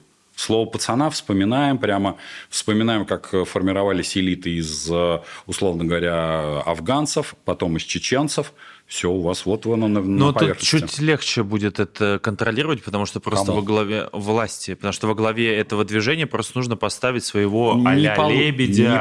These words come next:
Speaker 1: получится, потому что, э, по-, те, кто преданы,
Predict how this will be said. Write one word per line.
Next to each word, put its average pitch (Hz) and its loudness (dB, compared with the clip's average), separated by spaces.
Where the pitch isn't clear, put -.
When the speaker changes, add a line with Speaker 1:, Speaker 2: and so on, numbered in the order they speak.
Speaker 1:
получится, 92 -2
потому 98 0
что, 98 0
э, - -20
по-, 92 2
те, 113 -2
кто 90 0
преданы, 90 2